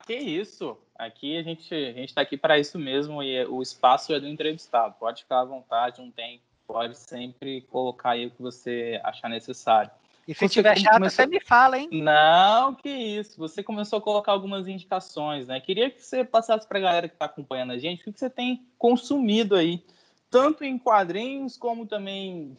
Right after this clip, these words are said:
Speaker 1: filmes, séries, outras obras aí que você curta, galera que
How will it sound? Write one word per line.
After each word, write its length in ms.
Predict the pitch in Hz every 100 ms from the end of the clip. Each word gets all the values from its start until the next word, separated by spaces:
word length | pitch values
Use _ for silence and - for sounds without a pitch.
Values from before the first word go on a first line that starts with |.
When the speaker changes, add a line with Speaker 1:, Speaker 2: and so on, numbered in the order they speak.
| _
Speaker 1:
filmes, 560 | 240 254 247 226 196 -
séries, 920 | - 190 202 208 196 185 175 147 -
outras 420 | 175 190 175 135
obras 400 | 143 156 156 139
aí 140 | 135 135
que 100 | _
você 120 | 127
curta, 460 | - 147 180 160 135
galera 300 | 131 135
que 60 | 131